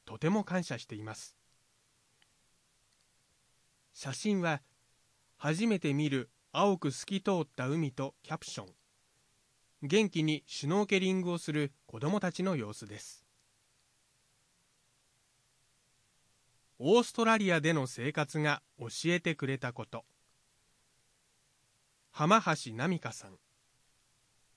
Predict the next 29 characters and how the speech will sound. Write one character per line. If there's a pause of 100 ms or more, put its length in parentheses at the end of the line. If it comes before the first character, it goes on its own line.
(240)
二
十
七
年
度、 (640)
ウ
ィ
ロ
ビ
ー
派
遣
生。 (840)
現
在、
高
校
一
年
生。 (2250)
オ
ー
ス
ト
ラ
リ
ア
で
は、